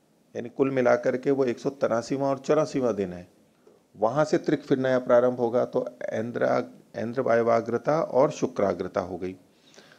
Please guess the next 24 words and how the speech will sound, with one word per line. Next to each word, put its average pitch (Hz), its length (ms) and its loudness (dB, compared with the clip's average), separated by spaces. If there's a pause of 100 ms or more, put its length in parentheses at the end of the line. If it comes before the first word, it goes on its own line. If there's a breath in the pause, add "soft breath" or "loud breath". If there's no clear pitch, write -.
(220 soft breath)
अब 117 60 -4
स्वर 151 260 4
साम 175 320 4
के 175 120 2
तीन 165 300 0
होने 151 280 0
के 156 160 0
बाद 117 340 2
में 135 220 -2
फिर 190 220 0
विश्वजित 135 520 2
आएगा। 113 380 2 (520 soft breath)
अब 123 100 0
विश्वजित 156 500 0
ये 165 160 0
एक 160 100 -4
सौ 175 80 -2
पिचासीवाँ 107 640 -2
दिन 104 180 -4
होगा, 104 260 -6 (640 soft breath)
और 123 300 0
इसमें 165 600 0 (720)
आग्रहणाग्रता 104 760 0
आएगी। 101 340 -6